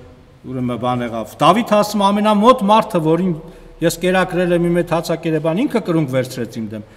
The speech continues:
Տեսնում ենք, որ իրոք սա շատ նման է, և սատանան փորձում է ամենամտերիմ, ամենամոտիկ մարդկանցով հարվածի, և ստացվում է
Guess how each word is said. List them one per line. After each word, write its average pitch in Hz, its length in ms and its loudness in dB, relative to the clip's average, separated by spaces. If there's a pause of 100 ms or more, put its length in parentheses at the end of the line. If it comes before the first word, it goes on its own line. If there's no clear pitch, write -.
(200)
Տեսնում 294 340 0
ենք, 285 160 2
որ 233 140 2
իրոք 311 240 0
սա 190 120 -8
շատ 285 300 -2
նման 220 300 2
է, 117 40 -4 (340)
և 156 180 -4
սատանան 226 440 0
փորձում 247 400 -2
է 247 100 4
ամենամտերիմ, 220 760 0 (420)
ամենամոտիկ 208 640 2
մարդկանցով 208 600 0
հարվածի, 117 480 -4 (580)
և 165 140 0
ստացվում 214 440 0
է 165 80 2